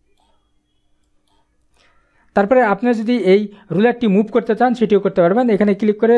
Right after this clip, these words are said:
ড্র্যাগ করে উপরের দিকে অথবা নিচের দিকে টেনে এনে এটি মুভ করতে পারবেন। এবং রুলারটি যদি আপনি হাইড করতে চান তাহলে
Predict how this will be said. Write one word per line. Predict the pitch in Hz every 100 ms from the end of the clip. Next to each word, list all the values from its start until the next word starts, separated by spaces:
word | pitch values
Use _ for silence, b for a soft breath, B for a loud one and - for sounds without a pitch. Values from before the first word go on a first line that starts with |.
| 185
ড্র্যাগ | 165 170 208
করে | 196
উপরের | 180 190 175
দিকে | 185 202 180
অথবা | 175 175
নিচের | 170 196
দিকে | 175 175 180
টেনে | 170 175
এনে | 185
এটি | 170 165
মুভ | 160 170
করতে | -
পারবেন। | 156 196 302 B B B
এবং | 185 196
রুলারটি | 185 214 208 202
যদি | 202 180
আপনি | 196 190
হাইড | 156 -
করতে | 180 202 180
চান | 277 311 B B B
তাহলে | 175 185